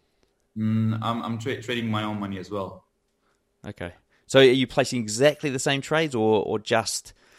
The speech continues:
Speaker 2: um, your, your own money? You're trading whatever trades, different trades, or are they
Speaker 1: Uh,
Speaker 2: same?
Speaker 1: Well,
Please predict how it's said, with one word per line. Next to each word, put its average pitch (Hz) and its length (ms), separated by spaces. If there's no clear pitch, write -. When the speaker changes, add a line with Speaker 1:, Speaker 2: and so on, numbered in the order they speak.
Speaker 2:
um, 101 680
your, 123 180
your 120 180
own 120 120
money? 110 260
You're 104 140
trading 104 520
whatever 104 580
trades, 104 500
different - 340
trades, 113 320
or 92 220
are - 20
they 92 120
Speaker 1:
Uh, 92 40
Speaker 2:
same? 87 300
Speaker 1:
Well, 139 540